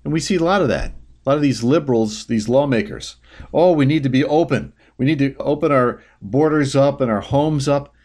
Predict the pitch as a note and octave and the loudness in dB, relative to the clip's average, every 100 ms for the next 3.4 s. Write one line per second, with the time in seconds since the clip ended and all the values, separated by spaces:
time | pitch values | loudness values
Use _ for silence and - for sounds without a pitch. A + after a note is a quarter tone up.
0 | _ _ D3+ F#3+ F3 E3 D#3+ C#3 C3+ F3+ | _ _ -2 0 0 0 0 0 2 2
1 | F#3+ D#3+ B2+ B2 C3 - _ - - B2 | 2 0 0 0 -2 -6 _ -10 -6 -4
2 | A2+ B2+ C#3+ C3 B2+ C3+ B2 A#2 A2 A2+ | -2 -2 0 2 2 2 2 2 2 4
3 | A2 G#2+ - | 2 0 -12